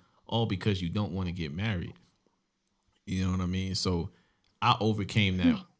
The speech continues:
Speaker 1: one time, but that was a big hurdle. You know what I'm saying? Um,
Speaker 2: Mm-hmm.
Speaker 1: she doesn't know that that was a big hurdle, but that was definitely on my mind. So, but let's fast forward to however many years it would be. Like, if I'm in my forties or fifties or something like that,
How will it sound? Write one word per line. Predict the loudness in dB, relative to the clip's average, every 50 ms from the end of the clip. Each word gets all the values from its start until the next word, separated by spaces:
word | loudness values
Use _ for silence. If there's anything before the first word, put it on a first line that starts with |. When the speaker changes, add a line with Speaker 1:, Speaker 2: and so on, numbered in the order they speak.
| -14 -6
Speaker 1:
one | -2 0 0 0
time, | 2 2 2 2 0 -2
but | -4 -4 -4
that | -4 -4 -2
was | -2 -2 -2
a | -4 -6 -8 -10 -14 _ -8 -2
big | -2 0 0 0
hurdle. | -2 0 0 2 2 0 -2 -4 -4 0
You | 4 6
know | 6 6
what | 6
I'm | 4 4
saying? | 2 2 2 2 0 -2 -4 -8 _ _ _ _ _ _ _ _ _ _ _ _
Um, | -6 -4 -2 0 0 0 0 0 -2 -2 -4
Speaker 2:
Mm-hmm. | -6 -8 -10 -14 _
Speaker 1:
she | -10 -6 -4 0 2 2 4
doesn't | 4 6 4 4 4 0 -2
know | -4 -4 -6 -6
that | -6 -6 -6 -6 -8 -12 -10 -8
that | -8 -6 -6
was | -6 -8
a | -8 -6
big | -6 -8 -8 -6
hurdle, | -6 -6 -4 -4 -4 -4
but | -4 -4
that | -4 -4 -4
was | -6 -6 -6
definitely | -6 -6 -6 -6 -8 -8 -8 -8 -8 -8
on | -8 -8
my | -8 -10
mind. | -8 -6 -6 -4 -4 -2 -4 -4 -6 -8 -10 _ _ _
So, | -6 -4 -2 -2 -2 -2
but | -4 -4 -4 -2 -2 -4 -6 -10 _ _ _ _ _ _ _ _ _ _ _ _ _ -20 _ _ _ _ _ _ _ _ _ _
let's | -6 -6 -2
fast | -2 0 0 0 -2 -4 -4
forward | -2 -2 0 0 0 -2 -2
to | -2 -2 0
however | 2 2 2 2 2 2 0 0
many | 0 0 -2 -2
years | -2 -2 -2 -2 -2 -2
it | -4
would | -4 -4 -4
be. | -4 -2 -2
Like, | -2 -2 -4
if | -4 -4
I'm | -2 -2 -2 -2
in | -2
my | -2 -4
forties | -6 -6 -6 -4 -4 -4 -4 -6 -6
or | -8 -10
fifties | -6 -4 -4 -4 -2 -2 -2 -4 -2 -4
or | -4
something | -4 -4 -4 -4 -6
like | -6 -8 -6 -6
that, | -4 -4 -4 -6 -8